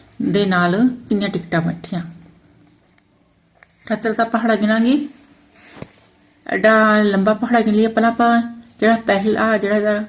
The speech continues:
ਦਹਾਈ ਵਾਲਾ ਡਿਜਿਟ ਹੈ, ਉਹਨੂੰ ਚੈੱਕ ਕਰ ਲਾਂਗੇ, ਕਿਉਂਕਿ ਸਤੱਤਰ ਦੇ ਨੀਚੇ ਅਠੱਤਰ ਨਹੀਂ ਆਏਗਾ। ਤਿੰਨ ਅੰਕ ਲਵਾਂਗੇ ਆਪਾਂ। ਤਾਂ ਹਰੇਕ ਅੰਕ ਨੂੰ ਪਹਿਲਾਂ ਆਪਾਂ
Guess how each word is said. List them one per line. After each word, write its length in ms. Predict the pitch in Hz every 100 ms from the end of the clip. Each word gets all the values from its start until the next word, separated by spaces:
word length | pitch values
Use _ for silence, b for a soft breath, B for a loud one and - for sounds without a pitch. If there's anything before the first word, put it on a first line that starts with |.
| -
ਦਹਾਈ 280 | 214 220 190
ਵਾਲਾ 200 | 196 185
ਡਿਜਿਟ 280 | 180 180 202
ਹੈ, 60 |
ਉਹਨੂੰ 160 | 196 214
ਚੈੱਕ 300 | - 262 -
ਕਰ 160 | 175
ਲਾਂਗੇ, 300 | 175 190 220
ਕਿਉਂਕਿ 520 | 262 - - _ 208 220
ਸਤੱਤਰ 400 | - 240 - 214
ਦੇ 140 | 220
ਨੀਚੇ 220 | 214 -
ਅਠੱਤਰ 340 | 220 233 - 190
ਨਹੀਂ 240 | 180 214
ਆਏਗਾ। 280 | 214 208 226
ਤਿੰਨ 300 | 220 190 180
ਅੰਕ 220 | 175 170
ਲਵਾਂਗੇ 400 | 156 151 170 180
ਆਪਾਂ। 300 | - - 220 247 B B B B B -
ਤਾਂ 360 | 185 180 185
ਹਰੇਕ 400 | 185 - 196 220 226 220 226 B -
ਅੰਕ 180 | 190 190
ਨੂੰ 140 | 208 214
ਪਹਿਲਾਂ 380 | 208 202 220
ਆਪਾਂ 400 | 202 170 - 196